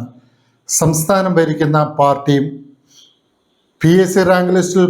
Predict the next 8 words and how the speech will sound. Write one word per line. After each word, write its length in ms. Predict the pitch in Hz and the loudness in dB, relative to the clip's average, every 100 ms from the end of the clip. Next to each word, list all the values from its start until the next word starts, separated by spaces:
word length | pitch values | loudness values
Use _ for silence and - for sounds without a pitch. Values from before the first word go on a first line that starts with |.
| 180 | 2
പേരുള്ളത് 480 | 160 175 175 175 170 | 2 2 2 0 0
കൊണ്ട് 220 | 165 151 127 117 - - _ - | 0 -2 -4 -6 -14 -20 _ -2
തങ്ങൾക്ക് 420 | 180 202 202 208 208 - 165 | 0 2 2 0 -2 -2 -2
എത്രയും 400 | 170 196 214 214 208 | 0 0 0 2 0
പെട്ടെന്ന് 340 | 196 196 190 147 | 0 0 -2 0
ജോലി 240 | 160 185 185 | 2 2 2
വേണമെന്ന് 400 | 185 180 180 180 180 | 0 0 0 0 0
പറഞ്ഞ് 240 | 180 170 | -2 -2